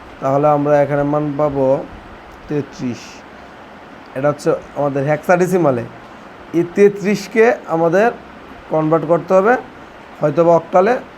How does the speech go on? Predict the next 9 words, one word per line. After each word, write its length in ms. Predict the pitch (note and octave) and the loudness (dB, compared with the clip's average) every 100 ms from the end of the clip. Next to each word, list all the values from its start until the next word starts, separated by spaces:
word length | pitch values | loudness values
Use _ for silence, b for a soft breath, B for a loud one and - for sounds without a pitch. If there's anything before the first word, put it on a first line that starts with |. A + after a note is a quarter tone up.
| - - - | -20 -18 -6
নাহলে, 300 | D3+ D3 D3 D3 - - C#3 | -2 0 2 0 -2 -12 -6
না 80 | C#3+ D3+ | -2 0
হয় 160 | D3+ C#3+ | 0 0
হয়তো 180 | C3 D3 | 0 0
বা 60 | D3 | 0
আমাদের 220 | D3 D3 D3 - - C3 | 0 -2 -4 -10 -16 -4
বাইনারিতে, 380 | C#3+ D#3+ D#3 D#3+ F#3 | 0 0 0 -2 0
নাহলে 220 | D#3+ E3+ - - - C3 | 0 0 -4 -12 -12 -4
আবার 300 | C#3 C#3 C3+ | 0 2 2